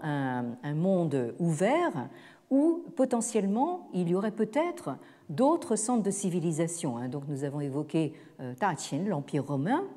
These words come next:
hein. Euh, que, comme le faisait remarquer un auditeur, euh, curieusement, en fait, euh, euh, les, les, les Chinois ne semblent pas, en fait, euh, avoir eu conscience d'un, d'un monde grec, hein. Euh, mais, euh, pour eux,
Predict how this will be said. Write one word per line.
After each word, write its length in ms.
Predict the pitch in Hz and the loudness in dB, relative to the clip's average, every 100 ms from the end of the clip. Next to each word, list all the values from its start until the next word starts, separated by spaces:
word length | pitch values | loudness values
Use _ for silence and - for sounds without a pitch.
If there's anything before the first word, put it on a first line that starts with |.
| - | -14
hein. 100 | - - - - - - - | -12 -12 -16 -20 -20 -18 -2
Euh, 480 | 165 147 139 135 131 | 2 4 4 2 0
que, 260 | 131 165 | 0 0
comme 240 | 139 202 185 | 0 0 2
le 100 | 170 | 0
faisait 260 | - 160 | -2 -4
remarquer 400 | 175 165 151 - | -2 -2 -4 -4
un 120 | 165 143 | -2 -2
auditeur, 580 | 143 139 139 180 160 | -2 -4 -2 -2 0
euh, 80 | 127 | -4
curieusement, 600 | 123 160 156 147 143 180 | -4 -4 -2 -2 -2 -4
en 60 | 147 | -4
fait, 320 | - 156 156 | -4 -6 -4
euh, 260 | 127 120 113 - - - - | -4 -2 -4 -8 -20 -20 -14
euh, 480 | 156 131 123 120 120 | -8 -6 -4 -4 -6
les, 280 | 127 139 135 | -4 -2 -2
les, 280 | 131 135 127 | -2 -2 -2
les 140 | 127 | -4
Chinois 340 | 127 - 170 185 | -6 -4 -2 0
ne 180 | 143 | 0
semblent 360 | 131 175 160 139 | -2 -4 -4 -4
pas, 340 | 135 175 151 - | -2 -2 -2 -4
en 100 | 120 | -6
fait, 260 | 156 156 | -8 -8
euh, 340 | 139 120 117 113 | -6 -4 -4 -6
avoir 220 | 127 139 | -6 -4
eu 80 | 139 | -4
conscience 500 | 160 147 - 175 147 | -4 -6 -4 -4 -4
d'un, 220 | 127 117 | -6 -6
d'un 140 | 117 | -6
monde 240 | 123 135 135 | -4 -2 -2
grec, 400 | - 220 - - | 0 2 0 -4
hein. 480 | 110 131 - 135 220 - - - - - | -6 -10 -14 -14 -14 -16 -20 -18 -20 -4
Euh, 320 | 170 156 151 147 | 2 6 6 4
mais, 480 | 151 233 330 339 - | 6 6 6 2 2
euh, 280 | 160 147 139 | 2 4 0
pour 360 | 135 185 170 | 2 2 4
eux, 320 | 269 359 359 | 4 4 0